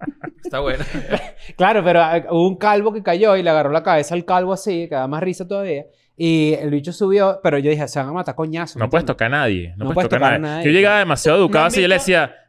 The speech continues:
Speaker 3: "Disculpa, eh, qué
Speaker 4: Mini.
Speaker 3: sé yo, Mini o Spider-Man.
Speaker 2: Mm.
Speaker 3: Eh, estoy haciendo un video", pero así demasiado gafo. Y los bichos y que, "No, yo no voy a decirte jamás", porque yo quería preguntarles cuánto ganaban.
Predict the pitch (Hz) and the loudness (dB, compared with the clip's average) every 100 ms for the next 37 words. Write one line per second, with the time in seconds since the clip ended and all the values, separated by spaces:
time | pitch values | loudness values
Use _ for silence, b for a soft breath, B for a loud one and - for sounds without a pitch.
0 | - 123 175 190 180 170 160 151 - 127 | -8 -2 2 2 4 4 4 2 0 2
1 | 123 120 113 110 170 135 131 117 127 175 | 4 6 4 2 -2 0 2 2 0 0
2 | 175 160 147 143 123 123 117 113 107 104 | 0 0 -2 -2 0 2 4 4 2 0
3 | 101 143 151 156 147 139 139 b b 113 | 0 0 4 4 2 0 -2 b b -18
4 | 110 _ - 127 127 123 117 135 151 165 | -18 _ 0 2 4 2 0 -4 -2 -2
5 | 160 156 151 147 139 - 135 120 - 131 | 2 6 6 6 4 0 -2 -2 2 2
6 | 170 - 117 113 139 135 123 90 87 - | 0 -2 2 4 4 0 -2 -10 -12 -12
7 | - 135 113 107 127 143 117 98 117 98 | -4 0 0 0 0 0 0 0 0 -2
8 | 90 101 123 120 110 120 117 101 117 123 | -2 0 0 0 -4 -2 -2 -2 -2 0
9 | 113 113 143 156 151 147 151 151 113 120 | -2 0 2 2 2 -2 0 -2 0 -4
10 | - 113 101 117 98 101 85 | -4 -4 -2 -2 -2 -4 -6